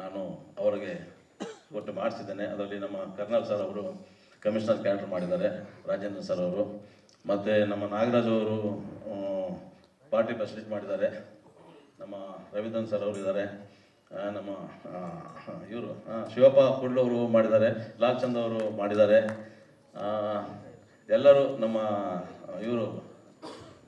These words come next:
ಗುಣಶೇಖರ್ ಅವರು ಇದ್ದಾರೆ. ನಮ್ಮ ಕೃಷ್ಣಮೂರ್ತಿ ಸರ್ ಅವರು ಒಂದು ಹೋಮ್ ಮಿನಿಸ್ಟರ್ ಪಾತ್ರವನ್ನ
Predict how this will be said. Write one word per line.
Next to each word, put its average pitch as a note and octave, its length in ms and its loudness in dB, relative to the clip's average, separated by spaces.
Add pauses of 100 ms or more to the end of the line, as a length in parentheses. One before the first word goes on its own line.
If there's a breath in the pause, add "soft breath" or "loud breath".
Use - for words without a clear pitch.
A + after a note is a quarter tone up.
ಗುಣಶೇಖರ್ C3 420 4
ಅವರು A2+ 220 8
ಇದ್ದಾರೆ. G#2+ 300 8
ನಮ್ಮ A2+ 180 0 (1160)
ಕೃಷ್ಣಮೂರ್ತಿ D3 480 4
ಸರ್ C3+ 180 8
ಅವರು C3 200 10
ಒಂದು A#2+ 300 4
ಹೋಮ್ C3+ 180 4
ಮಿನಿಸ್ಟರ್ C3 340 -2
ಪಾತ್ರವನ್ನ A2 400 0